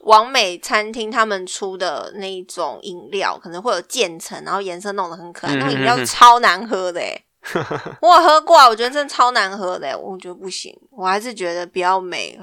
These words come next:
Speaker 1: 好吃比较重要。我就觉得说，不知道这个风气什么时候才可以结束，因为只要是网美餐厅，他们的那个食物的价格都会比较高，然后又很多都吃不饱。
Speaker 2: 有付装潢费啦。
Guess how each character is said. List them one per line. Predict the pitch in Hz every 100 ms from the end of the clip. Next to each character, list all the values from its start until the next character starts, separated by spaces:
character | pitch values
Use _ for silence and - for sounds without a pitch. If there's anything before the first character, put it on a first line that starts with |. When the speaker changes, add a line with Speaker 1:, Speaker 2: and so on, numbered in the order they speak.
| -
Speaker 1:
好 | - 170
吃 | - 185
比 | 160
较 | 165
重 | 170 139 73
要。 | - 104 - _ _ _ _ _ _
我 | -
就 | 233
觉 | 226
得 | 190
说， | 202 202
不 | 214
知 | 208
道 | 202
这 | 202
个 | 190
风 | - 180
气 | 180 175
什 | -
么 | -
时 | -
候 | 104
才 | - -
可 | -
以 | -
结 | - -
束， | - - - _ _ -
因 | 277
为 | 277
只 | 214
要 | 180 214
是 |
网 | 233 190 185
美 | 180
餐 | 190 185
厅， | 214
他 |
们 | 202 175
的 | 170
那 | 190
个 | 175 160 - - _ _ _ _
食 | - - 196
物 | 233 247
的 | 220
价 | 247 190
格 | 160 135
都 | 170
会 | 180
比 | -
较 | - -
高， | - - 220 _ _ _
然 | 185 180
后 | 190
又 | 190 185 180 -
很 | 196 165
多 | 190 190
都 | 185
吃 | 196
不 | 190
饱。 | 135
Speaker 2:
有 |
付 | 117
装 | 110 107
潢 | 90 95
费 | 95 58
啦。 | -